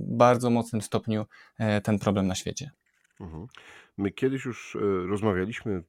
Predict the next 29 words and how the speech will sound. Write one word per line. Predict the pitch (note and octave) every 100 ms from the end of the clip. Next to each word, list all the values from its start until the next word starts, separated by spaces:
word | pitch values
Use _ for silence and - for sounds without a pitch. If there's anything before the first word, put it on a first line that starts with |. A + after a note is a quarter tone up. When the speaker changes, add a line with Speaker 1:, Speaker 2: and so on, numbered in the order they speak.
| - -
Speaker 2:
dokładnie | - F2 F#2+ E2+
w |
listopadzie | F#2 - G2 G#2+ G2+ F#2 F2+
dwa | E2 F2+
tysiące | - G#2+ F2+
dwudziestego | F#2 F#2 - G#2
drugiego | F#2+ F#2+ G#2+ G#2
roku, | G#2 G#2 G#2 - _ - _ _ G#2
e, | F#2+ F#2 - - _
na | G2 G2 F2+
temat, | - F#2 F2+ F2 - - F#2 F2+ F2 E2+
e, |
właśnie | F2 E2+ - F2+
systemu | - F2+ - A2 B2 F#2
i | E2+ E2 E2
działalności | F#2 E2+ F2 G#2 - -
Fairtrade. | - F2 - E2 E2 _ - - _ _
Ale | A2
gdyby | A#2 B2 B2
w | - - _
krótkich | - C3 C#3 B2 -
słowach | C3+ C3 -
Pan | A2+ A#2 - - -
powiedział, | - A2 A#2+ A#2 A2 _ _ _
co | C#3+
to | C#3
znaczy, | A2 A2 A2 G#2
że | G#2
firmy | - - A#2 A2+ G#2+ G2+